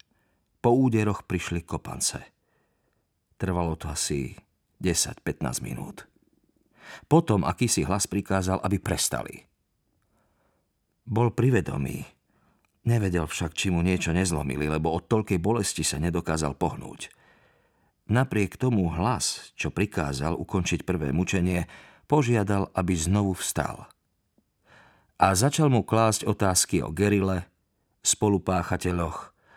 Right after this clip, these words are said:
o tom, čo robil v Bolívii, či je v kontakte so spoločníkmi Che Guevaru, kde sú ukryté zbrane. Vyhrážal sa,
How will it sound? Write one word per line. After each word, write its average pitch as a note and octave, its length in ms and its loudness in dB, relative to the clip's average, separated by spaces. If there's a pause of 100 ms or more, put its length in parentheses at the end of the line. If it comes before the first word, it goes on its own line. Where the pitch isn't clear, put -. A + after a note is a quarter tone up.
(200)
o A#2+ 80 6
tom, G2 240 2
čo F#2 160 0
robil D#2+ 320 -2
v D#2+ 80 -6
Bolívii, G2+ 580 4 (600)
či D3+ 160 6
je F#2+ 80 2
v - 80 -4
kontakte G2 480 0
so D#2 80 -2
spoločníkmi D#2 720 -2
Che - 160 -2
Guevaru, F#2 480 0 (480)
kde A2+ 240 2
sú G2+ 320 2
ukryté F2 400 0
zbrane. F2 640 0 (640)
Vyhrážal F#2 640 4
sa, F#2 320 0